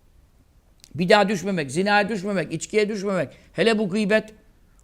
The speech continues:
Ağzımızdan düşmüyor ya. Şu gıybetten nasıl kurtuluruz abi? Ha, Ayetel Kürsi okuyarak ama nasıl, ne niyetle, kaç kere? Bu mesela o ta yetmiş dördüncü sayfaya kadar gitmiş.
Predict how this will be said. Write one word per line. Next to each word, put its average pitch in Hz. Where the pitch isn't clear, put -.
Ağzımızdan 170
düşmüyor 214
ya. 175
Şu 175
gıybetten 202
nasıl 233
kurtuluruz 185
abi? 190
Ha, 143
Ayetel 139
Kürsi 165
okuyarak 151
ama 175
nasıl, 180
ne 143
niyetle, 185
kaç 185
kere? -
Bu -
mesela 135
o -
ta 175
yetmiş 175
dördüncü 170
sayfaya 156
kadar -
gitmiş. -